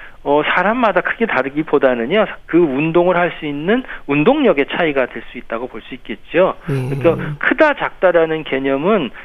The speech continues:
Speaker 1: 크기의 개념이라기보다는 그 기능을 잘하느냐, 잘하지 못하느냐의
Speaker 2: 음.
Speaker 1: 개념에 더 가깝기 때문에, 어, 크다, 작다를 이해하시면 안 되겠죠.
Speaker 2: 음.
Speaker 1: 네.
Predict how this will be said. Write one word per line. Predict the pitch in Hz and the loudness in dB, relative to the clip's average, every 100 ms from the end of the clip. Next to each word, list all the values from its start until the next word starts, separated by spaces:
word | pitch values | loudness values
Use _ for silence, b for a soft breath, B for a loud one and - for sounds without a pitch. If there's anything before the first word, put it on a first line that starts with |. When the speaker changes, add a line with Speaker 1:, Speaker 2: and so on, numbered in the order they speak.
| - | -2
Speaker 1:
크기의 | - 285 294 294 | -2 0 2 2
개념이라기보다는 | 175 156 147 139 123 120 131 - 120 123 123 269 311 B | 2 0 2 2 0 0 -4 -2 0 0 0 0 -2 B
그 | - 170 | -2 -2
기능을 | 165 143 139 151 202 - | 0 0 2 2 0 0
잘하느냐, | 123 139 151 147 131 202 285 | 0 0 0 -2 0 0 0
잘하지 | - 123 127 151 | -4 -4 -4 -4
못하느냐의 | 120 101 - 214 247 151 95 139 | -6 -4 -2 0 2 0 0 -2
Speaker 2:
음. | 127 | -2
Speaker 1:
개념에 | 127 131 127 151 | -2 -2 0 -2
더 | - | -2
가깝기 | 117 110 - 139 131 | -4 -4 -4 -6 -12
때문에, | - 117 123 208 147 B B B - | -14 -12 -4 -2 -2 B B B -6
어, | 127 123 | -4 -2
크다, | - - 262 - | -2 2 2 2
작다를 | 131 - 143 135 120 | -2 -2 -2 0 -2
이해하시면 | 123 139 - 131 135 | -2 -4 -6 -10 -8
안 | 107 | -10
되겠죠. | 110 101 98 - 82 | -12 -16 -18 -16 -4
Speaker 2:
음. | 156 147 131 | -2 -2 -2
Speaker 1:
네. | 135 | -6